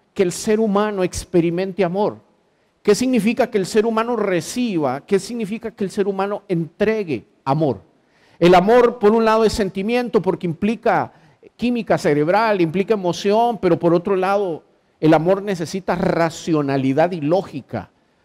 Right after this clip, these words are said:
algo que no puede ser manipulado por una emoción, sino que sien-, tiene que ser manejado con la inteligencia, con, con el raciocinio, con el juicio correcto.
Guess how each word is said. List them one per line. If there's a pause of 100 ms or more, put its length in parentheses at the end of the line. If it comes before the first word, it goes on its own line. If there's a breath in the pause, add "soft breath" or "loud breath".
(280)
algo
que
no
puede
ser
manipulado
por
una
emoción, (340)
sino
que
sien-,
tiene
que
ser
manejado (300 soft breath)
con
la
inteligencia,
con,
con
el
raciocinio, (240)
con
el
juicio
correcto.